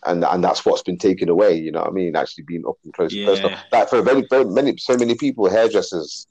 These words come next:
Speaker 1: You know what I mean? Like, it's, my man yesterday,
Speaker 2: Yeah.
Speaker 1: um, pers-, um, personal trainers. It's, it's, it's changed
Speaker 2: Yeah.
Speaker 1: the game, man. It's changed it a lot.
Speaker 2: It has.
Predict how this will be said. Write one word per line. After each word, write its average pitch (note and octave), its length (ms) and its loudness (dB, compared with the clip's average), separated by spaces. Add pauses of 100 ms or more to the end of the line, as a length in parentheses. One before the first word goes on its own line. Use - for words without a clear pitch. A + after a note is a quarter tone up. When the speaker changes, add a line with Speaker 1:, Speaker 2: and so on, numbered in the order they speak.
Speaker 1:
You G2 80 -10
know A2 100 0
what F#2+ 100 0
I - 20 -6
mean? F#2+ 260 0
Like, - 220 4
it's, F2 320 -8
my G#2 120 0
man G2 140 0
yesterday, G#2 480 2
Speaker 2:
Yeah. G2+ 160 4
Speaker 1:
um, F#2+ 260 -2
pers-, G2+ 380 2
um, G2 140 2
personal G2 320 -2
trainers. G#2 500 -2
It's, - 280 -12
it's, - 360 -6 (560)
it's - 180 -8
changed A2+ 380 0
Speaker 2:
Yeah. - 60 -16
Speaker 1:
the F#2 100 -2
game, F2 220 2
man. E2 120 -2 (160)
It's - 120 -16
changed F#2+ 320 -2
it - 100 2
a C#2+ 60 2
lot. D#2+ 240 0
Speaker 2:
It - 40 -10
has. - 460 -8